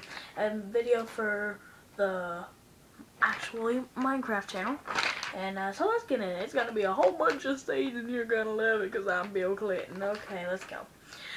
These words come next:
If you wanna spawn next to a jungle temple, um, you wanna type in all lowercase England, E N G L A N D. Um,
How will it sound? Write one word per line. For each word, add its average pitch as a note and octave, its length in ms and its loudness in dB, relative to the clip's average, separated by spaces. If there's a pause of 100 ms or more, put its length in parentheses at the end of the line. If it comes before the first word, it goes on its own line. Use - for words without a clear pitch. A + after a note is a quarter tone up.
If G#3 120 -4
you G3+ 60 -6
wanna E4 200 0
spawn B3 540 -2 (240)
next G#3+ 340 -8
to G3 260 -8
a F#3 140 -6
jungle D4 360 -4
temple, G3+ 460 -6 (520)
um, F#3 360 -2 (600)
you A3 60 -8
wanna G#3+ 180 -4
type G#3 300 -2 (220)
in G3 420 -6 (260)
all B3+ 460 4 (160)
lowercase G3 520 0 (200)
England, E3+ 540 -4 (400)
E B3+ 300 -2 (380)
N G#3+ 280 -4 (160)
G G#3+ 280 -8 (160)
L G3+ 240 4 (240)
A F#3+ 200 -2 (200)
N F3 180 -10 (200)
D. - 180 -12 (800)
Um, G3 360 0